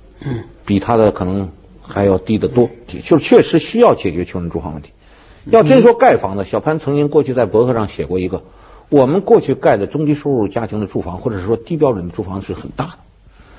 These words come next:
Speaker 2: 我大概从开始做房地产到现在，一千万左右的竣工量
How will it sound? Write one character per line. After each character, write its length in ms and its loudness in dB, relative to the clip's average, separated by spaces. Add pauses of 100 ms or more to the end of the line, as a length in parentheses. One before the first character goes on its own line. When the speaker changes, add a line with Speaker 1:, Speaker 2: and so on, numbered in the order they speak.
(340)
Speaker 2:
我 400 4
大 240 0
概 280 6
从 520 -6 (340)
开 140 2
始 140 0
做 160 2
房 160 -4
地 60 -2
产 180 -4
到 140 0
现 180 -6
在， 200 -4 (140)
一 80 -8
千 200 0
万 160 0
左 180 -6
右 140 -2
的 280 -4
竣 220 -4
工 100 -2
量 160 -4